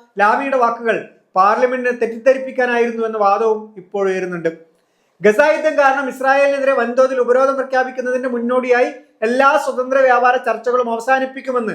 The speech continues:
ഇംഗ്ലണ്ടിന്റെ വിദേശകാര്യ സെക്രട്ടറി ഡേവിഡ് ലാമി മുന്നറിയിപ്പ് നൽകി ദിവസങ്ങൾ കഴിയും മുമ്പാണ് ഈ സന്ദർശനം എന്നത് ശ്രദ്ധേയമാണ്. ബ്രിട്ടനും യൂറോപ്യൻ യൂണിയനും എല്ലാം ഉപരോധം എന്ന് പറയുന്നത്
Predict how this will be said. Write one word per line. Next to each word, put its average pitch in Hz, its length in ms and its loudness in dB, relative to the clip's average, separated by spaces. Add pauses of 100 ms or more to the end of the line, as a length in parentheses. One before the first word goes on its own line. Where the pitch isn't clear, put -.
(420)
ഇംഗ്ലണ്ടിന്റെ 233 360 0
വിദേശകാര്യ 226 500 0
സെക്രട്ടറി 214 320 -6
ഡേവിഡ് 214 400 -2
ലാമി 208 340 0 (260)
മുന്നറിയിപ്പ് 240 680 0
നൽകി 233 240 -4
ദിവസങ്ങൾ 247 540 0
കഴിയും 269 320 0
മുമ്പാണ് 214 460 0 (360)
ഈ 220 60 -6
സന്ദർശനം 214 520 -4
എന്നത് 196 380 -8
ശ്രദ്ധേയമാണ്. 165 480 -2 (300)
ബ്രിട്ടനും 240 500 2
യൂറോപ്യൻ 233 320 0
യൂണിയനും 247 320 0
എല്ലാം 233 400 2 (120)
ഉപരോധം 269 500 4
എന്ന് 262 120 -6
പറയുന്നത് 220 480 -2